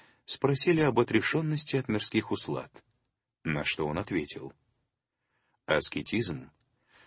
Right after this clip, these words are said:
это восприятие мирского с умалением его ценности, с презрением как не стоящего внимания, но при этом с сохранением своего достоинства».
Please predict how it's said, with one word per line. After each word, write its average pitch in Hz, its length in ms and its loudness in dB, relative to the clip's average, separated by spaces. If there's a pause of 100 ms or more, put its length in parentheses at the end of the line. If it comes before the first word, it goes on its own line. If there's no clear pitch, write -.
(140)
это 76 280 2
восприятие 85 680 2
мирского 113 580 2
с - 140 2
умалением 113 720 0
его 104 260 2
ценности, - 720 -4 (760)
с - 120 0
презрением 85 760 2
как 92 300 -6
не 90 120 0
стоящего 82 640 0
внимания, 78 680 -8 (320)
но 87 220 2
при 82 260 2
этом 98 380 -4 (340)
с - 100 -2
сохранением 113 840 0
своего 73 480 -2
достоинства». 67 840 -6